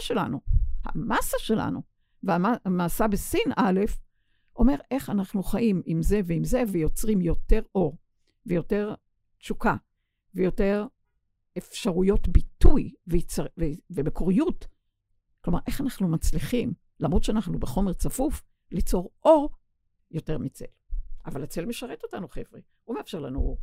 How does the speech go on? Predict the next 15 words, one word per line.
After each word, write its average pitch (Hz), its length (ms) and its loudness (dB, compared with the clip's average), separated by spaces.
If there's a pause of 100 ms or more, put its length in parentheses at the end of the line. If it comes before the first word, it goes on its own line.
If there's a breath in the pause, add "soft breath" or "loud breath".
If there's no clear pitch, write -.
(220)
התכנסות, - 800 -4 (220)
הוא 214 100 -6
מאפשר 220 280 -4
לנו 170 420 -6 (220)
פרספקטיבה 285 680 -2
אחרת, 190 480 -4 (600)
אבל 180 180 0
אנחנו 170 280 0
לא 269 40 6
יכולים 254 320 2
להגיד 190 300 -2
אדם 262 440 2 (160)
שהוא 190 340 4
רק 196 220 2
כך. - 280 -4